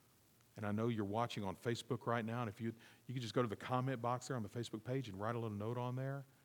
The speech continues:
and let us know that you accepted Christ as your Savior, because we would lo-, just, just to pray for you and to celebrate with you would be an awesome thing that we could do for you. Moms, we love you.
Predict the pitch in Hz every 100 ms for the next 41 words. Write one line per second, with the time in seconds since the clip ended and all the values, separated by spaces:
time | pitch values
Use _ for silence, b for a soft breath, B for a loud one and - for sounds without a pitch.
0 | B B 110 117 156 156 - 147 123 87
1 | - - B B - 104 131 107 - 147
2 | 127 101 - 113 104 - 95 98 - 95
3 | 87 85 - B B B B B 104 101
4 | 104 117 101 98 - - 98 113 - -
5 | 131 - 117 - 131 127 131 123 123 95
6 | - 123 110 107 101 110 - 101 95 90
7 | 90 - 107 104 92 101 92 90 95 95
8 | 92 - 92 90 87 87 - - - -
9 | - - - - - - - 123 127 143
10 | 156 156 - - B B B B B -
11 | 131 123 104 95